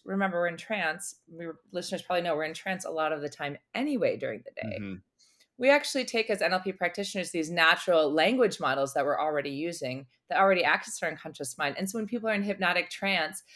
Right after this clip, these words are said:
Speaker 1: sometimes it just allows things to be a little softer. So as I build the world or as I remind them of the world that they already want,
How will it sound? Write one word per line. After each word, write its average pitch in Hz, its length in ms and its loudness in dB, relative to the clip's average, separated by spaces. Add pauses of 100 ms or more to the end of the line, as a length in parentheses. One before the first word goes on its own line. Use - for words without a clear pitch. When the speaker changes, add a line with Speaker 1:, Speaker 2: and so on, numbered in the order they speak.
(340)
Speaker 1:
sometimes 285 380 2
it 302 120 0
just 226 260 0
allows 202 520 6
things 196 220 -2
to 185 60 -14
be 175 80 -2
a 170 60 -2
little 170 180 0
softer. 185 640 -2
So 214 280 0
as 185 300 8
I 185 100 4
build 170 380 0
the 156 100 2
world 151 460 4
or 156 60 4
as 160 260 2
I 165 60 0
remind 151 600 0
them 156 100 -4
of 143 140 -4
the 147 100 -2
world 143 420 4
that 127 180 0
they 147 160 -2
already 151 420 0
want, 123 520 -6